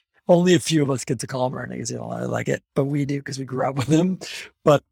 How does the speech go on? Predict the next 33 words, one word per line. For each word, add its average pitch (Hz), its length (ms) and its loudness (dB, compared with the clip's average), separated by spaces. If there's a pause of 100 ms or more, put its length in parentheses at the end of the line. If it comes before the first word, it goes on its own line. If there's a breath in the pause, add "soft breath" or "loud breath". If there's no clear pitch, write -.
Ernest 185 800 0
would 139 260 2
be 139 140 2
a 131 100 -4
great 139 680 -6
guy 127 320 -4
to 135 100 -8
interview. 127 640 -6
Not 156 160 -2
only 175 260 -2
is 139 140 -8
he, 143 140 -4
like, 135 280 -8 (200)
bleed 147 420 0
Cranbrook 143 580 0
like 143 200 -4
we 139 100 -2
all 131 300 0
do 156 320 -2
and 135 100 -6 (140)
loves 135 320 -2
it, 180 200 -2 (520)
but 143 280 0
he 151 680 -4 (240)
has 131 220 -4
had 131 100 -2
a 123 60 -4
really 139 440 -2
unbelievable 127 680 -4
career 110 680 0
in 131 240 -6
H 135 320 -2
R 139 420 2